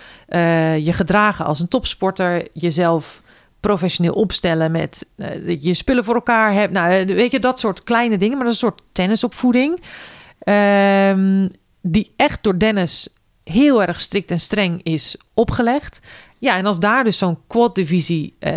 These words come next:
in, ehm, mee wordt genomen, dan is dat super gaaf. Ja, en op dit moment is daar natuurlijk,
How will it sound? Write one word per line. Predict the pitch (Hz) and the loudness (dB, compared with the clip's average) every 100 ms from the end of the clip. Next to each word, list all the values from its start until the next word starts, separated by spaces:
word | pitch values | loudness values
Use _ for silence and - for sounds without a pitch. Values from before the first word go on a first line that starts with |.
| - | -4
in, | - 185 175 165 - _ | -2 0 0 -2 -8 _
ehm, | 170 165 156 151 147 147 - | -4 -2 0 -2 -4 -8 -4
mee | 165 226 | 0 2
wordt | 214 - | 2 -2
genomen, | 165 151 | -2 -2
dan | 170 | -2
is | 165 - | -2 -2
dat | 160 - - _ | -6 -6 -16 _
super | - 208 - | -4 -2 0
gaaf. | - 208 180 - - - | -2 0 -2 -4 -16 -6
Ja, | 208 | -2
en | 196 | 0
op | 180 | 0
dit | 214 | 0
moment | 190 180 170 | 0 0 0
is | 185 156 | -4 0
daar | 180 175 | 0 0
natuurlijk, | 156 175 160 160 | 0 0 0 -2